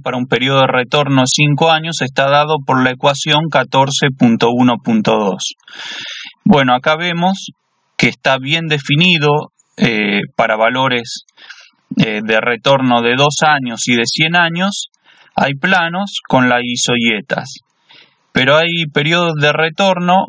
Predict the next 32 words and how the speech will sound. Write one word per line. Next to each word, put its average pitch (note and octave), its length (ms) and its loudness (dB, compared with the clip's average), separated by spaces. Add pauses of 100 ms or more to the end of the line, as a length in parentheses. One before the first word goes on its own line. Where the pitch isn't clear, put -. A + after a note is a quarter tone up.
(120)
que C#3+ 100 2
no C#3 140 2
tienen C#3 540 -2
su - 280 0
plano A2 600 -2 (200)
de A2+ 280 0
isoyetas, G#2+ 880 -4 (720)
como A#2+ 240 2
en C3+ 80 2
este D3+ 260 -2
caso F3+ 540 -2
el B2+ 160 0
de A#2 120 0
cinco D3 480 0
años G#2+ 500 -2
de G#2 180 2
periodo, G#2+ 480 0 (320)
periodo G#2+ 480 2
de G2+ 80 0
retorno. G2+ 680 -2 (1900)
Entonces C#3+ 500 0
vamos D3 320 0
a C#3+ 60 4
ver A#2 240 0
que A#2 80 -2
hay B2 60 0
una B2+ 200 0
fórmula D3 600 0
para A#2 220 -2
hacer C3 200 -4
esas C3 320 0
interpolaciones, C3+ 1200 0